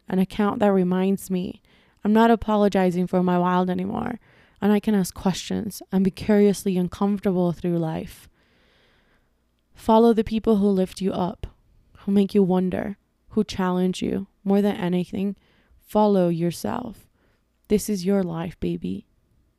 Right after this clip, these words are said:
So I wanted to tell you my story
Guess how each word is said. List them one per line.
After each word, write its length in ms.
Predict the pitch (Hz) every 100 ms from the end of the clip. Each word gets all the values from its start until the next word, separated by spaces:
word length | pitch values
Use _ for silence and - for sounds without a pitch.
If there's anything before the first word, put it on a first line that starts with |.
| _ _ _ _ _ _ _ _ _ _ _ _ _ _ _ _ _ _ _ _ _ _ _ _ _ _ _ _ - _ _ _ _ _ _ _ - -
So 180 | -
I 80 | 208
wanted 320 | 214 233 233 214
to 80 |
tell 200 | 196 202
you 120 | 190 185
my 200 | 175 175
story 480 | - 180 170 220